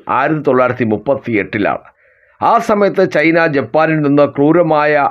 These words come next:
ആക്രമണങ്ങൾ നേരിടുകയും ഇന്ത്യ അതിൽ ഒരു മാനുഷിക വേദന പ്രകടിപ്പിക്കുകയും മാത്രമല്ല,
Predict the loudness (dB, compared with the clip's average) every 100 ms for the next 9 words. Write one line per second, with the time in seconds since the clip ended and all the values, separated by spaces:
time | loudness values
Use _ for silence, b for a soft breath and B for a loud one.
0 | -2 -2 -2 -2 0 0 0 0 0 0
1 | 0 0 0 0 0 -2 -10 b b b
2 | -2 0 2 2 2 2 0 2 4 4
3 | 4 2 2 0 0 0 0 0 0 0
4 | 0 0 0 -2 -2 -2 -2 -2 -4 -2
5 | 0 0 0 0 0 0 0 -2